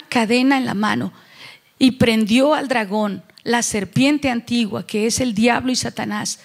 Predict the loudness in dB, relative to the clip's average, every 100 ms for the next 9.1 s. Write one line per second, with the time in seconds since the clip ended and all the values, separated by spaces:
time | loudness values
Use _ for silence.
0 | -20 -20 -4 2 4 4 0 2 0 2
1 | 0 0 0 0 -2 -4 -6 -8 -10 -12
2 | _ _ _ _ -10 2 6 6 6 4
3 | 4 4 4 4 2 2 2 0 0 -4
4 | 2 4 4 2 0 -2 0 0 -4 _
5 | _ -18 -14 0 2 4 2 2 2 0
6 | 2 4 4 2 0 -2 -2 2 2 2
7 | 0 -4 -4 -2 0 0 2 0 0 -2
8 | 0 0 0 -2 -4 -4 -6 -2 0 0
9 | -2